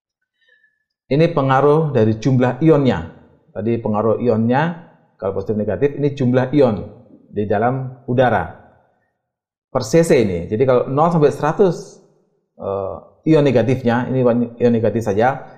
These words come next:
itu dalam kondisi udara mati atau statis, maka pengaruhnya pada kita akan susah konsentrasi, menjadi agresif.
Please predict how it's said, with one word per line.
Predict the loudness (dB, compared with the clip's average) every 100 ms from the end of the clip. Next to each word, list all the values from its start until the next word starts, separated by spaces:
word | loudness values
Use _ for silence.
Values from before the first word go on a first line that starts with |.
| _ _
itu | -2 2
dalam | 4 4
kondisi | 2 2 2
udara | 2 2 0
mati | -2 -2 -4
atau | -4 -4
statis, | -6 -4 -6 -6 -10 -20 _ _
maka | -6 -4 -2
pengaruhnya | 0 0 0 0 -2
pada | -2 0 0 -2 -10 -14 -8
kita | -4
akan | -4 -4 -6
susah | -8 -6 -8
konsentrasi, | -6 -6 -2 -4 -4 -10 -8
menjadi | -2 0 2
agresif. | 4 2 4 0 -2